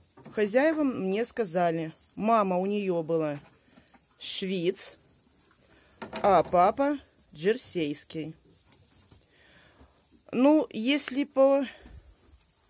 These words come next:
по размерам, она очень маленькая, небольшая, как швецы. Я обычно держала швецов. А джерсейские, как знаю я, породы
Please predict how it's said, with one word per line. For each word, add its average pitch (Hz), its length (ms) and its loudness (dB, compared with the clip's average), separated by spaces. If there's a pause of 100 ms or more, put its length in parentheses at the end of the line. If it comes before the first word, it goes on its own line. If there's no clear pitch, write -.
(1200)
по 240 100 2
размерам, 269 720 2 (960)
она 262 240 0
очень 247 400 -2
маленькая, 220 760 0 (2250)
небольшая, 202 640 0
как 233 200 -4
швецы. 254 380 -6
Я 226 280 2
обычно 185 400 -2
держала 185 440 -2
швецов. 196 640 -4 (2500)
А 208 120 4
джерсейские, 202 760 2
как 170 260 -2
знаю 180 320 -2
я, 170 120 0
породы 226 480 -2